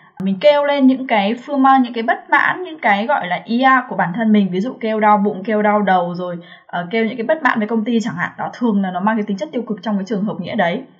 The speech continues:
Hoặc trường hợp thứ ba thì nó thường dùng với nghĩa là kêu gọi nữa, cũng dùng với trường hợp đấy đúng không ạ? Ở cái phần này thì chúng ta có bộ ngôn và cái phần giống như cái phần là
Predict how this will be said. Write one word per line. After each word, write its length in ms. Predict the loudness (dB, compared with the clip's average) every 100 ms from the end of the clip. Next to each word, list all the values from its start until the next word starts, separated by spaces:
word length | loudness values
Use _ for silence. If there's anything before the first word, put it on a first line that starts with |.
| _ _ -20 -20 _ _ -2
Hoặc 120 | -2 0
trường 140 | -2
hợp 60 | -2
thứ 100 | 0
ba 220 | 4 4 4
thì 60 |
nó 260 | 2 2 0
thường 160 | -2 -2
dùng 240 | 0 0 0
với 140 | 0
nghĩa 120 | 0
là 80 | -4 -2
kêu 140 | -2
gọi 260 | -2 -4 -6
nữa, 160 | -10 -14 _
cũng 160 | -8 -2
dùng 180 | 0
với 80 | 0 0
trường 120 | -2
hợp 120 | -2
đấy 160 | -2 -4
đúng 120 | -4
không 80 | -4
ạ? 140 | -4 -10 -20 -6
Ở 140 | -2
cái 100 | 0 0
phần 140 | 2
này 100 | 2
thì 60 | 0
chúng 80 | 0
ta 120 | 0
có 120 | 0 -2
bộ 140 | -4 -4
ngôn 260 | -2 0
và 80 | -2
cái 100 | -2
phần 380 | -4 -4 -4 -8 -10
giống 160 | -8
như 80 | -8 -10
cái 80 | -8
phần 180 | -6
là 100 | -6